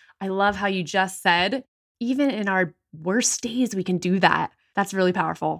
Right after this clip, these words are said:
So, Champ, I would just love if you would close our time together in prayer for our listeners today. Could you do that?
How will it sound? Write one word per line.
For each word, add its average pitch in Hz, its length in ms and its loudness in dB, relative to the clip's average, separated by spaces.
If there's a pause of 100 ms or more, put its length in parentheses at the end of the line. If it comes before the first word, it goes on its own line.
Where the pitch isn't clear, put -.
(160)
So, 277 140 -2
Champ, 262 200 2
I 247 80 4
would 254 140 0
just 302 180 -2
love 196 260 4
if - 160 -8
you 190 160 -6
would 190 160 -2
close 185 300 -4
our 180 100 0
time 175 360 -4
together 185 440 0
in 190 240 -2
prayer 202 360 0
for - 180 -6
our 170 120 -2
listeners 190 400 -6
today. 165 240 -2
Could 175 180 -6
you 185 60 -6
do 180 120 -2
that? 170 280 2